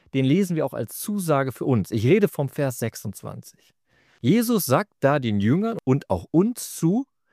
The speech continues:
„Der Beistand aber, der Heilige Geist, den der Vater in meinem Namen senden wird, der wird euch alles lehren und euch an alles erinnern, was ich euch gesagt habe.“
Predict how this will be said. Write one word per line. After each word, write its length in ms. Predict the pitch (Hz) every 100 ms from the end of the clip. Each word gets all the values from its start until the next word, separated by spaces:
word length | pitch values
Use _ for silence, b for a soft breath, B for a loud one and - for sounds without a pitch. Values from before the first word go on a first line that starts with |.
| _ _ -
„Der 140 | 117
Beistand 720 | 104 151 262 - - 95 85
aber, 440 | 80 76 71 - - _ _ _
der 180 | 110 98
Heilige 420 | 165 214 226 208
Geist, 500 | 156 110 - - - _ _ _ _ _ -
den 140 | 127
der 160 | 127 117
Vater 480 | - 180 208 - 143
in 160 | 117
meinem 480 | 127 165 226 233 214
Namen 420 | 175 165 175 175
senden 500 | 139 139 147 139 92
wird, 320 | 82 - _ _ _ _ _ _ _ -
der 340 | 104 147 131
wird 160 | 180 -
euch 200 | 135 127 -
alles 400 | - 156 226 240
lehren 540 | 120 117 156 180 196 226 _ _ _ _
und 200 | - 143
euch 260 | 147 165 165 -
an 160 | 143 -
alles 360 | - 220 208 -
erinnern, 540 | 110 101 156 196 202 208 _ _ _ -
was 200 | 113 -
ich 300 | 185 190 -
euch 320 | 131 127 127
gesagt 520 | - 123 107 78 - -
habe.“ 380 | 113 113 120